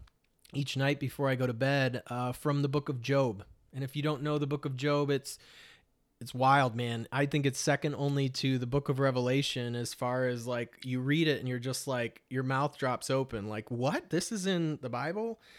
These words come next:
And I won't get into all of it. You can read it on your own. But for those of you who are aware of the story, you know, his friends and even his wife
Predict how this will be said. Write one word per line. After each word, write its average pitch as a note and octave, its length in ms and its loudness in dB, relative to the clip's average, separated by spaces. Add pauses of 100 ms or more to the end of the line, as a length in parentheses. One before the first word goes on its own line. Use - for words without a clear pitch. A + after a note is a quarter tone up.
(460)
And D3 400 2
I E3+ 80 2
won't G3 280 4
get E3 140 2
into E3 280 2
all D3 180 6
of D3 80 0
it. C3+ 80 -2
You C#3 100 -2
can C#3+ 160 -2
read C#3+ 180 2
it D3 60 -2
on C#3 160 -2
your C3 180 -6
own. C#3 280 0
But C3 120 -4
for D3 120 -6
those D3 260 0
of C3+ 100 -4
you C#3 220 2
who C3+ 100 0
are C3+ 120 0
aware D3 320 2
of D3 100 -2
the B2+ 100 -4
story, B2+ 400 -2
you B2+ 100 -2
know, B2+ 100 -2
his D#3 340 -2
friends F3+ 800 0 (360)
and D3 200 -2
even F#3+ 340 0
his D#3 240 0
wife D3+ 580 -2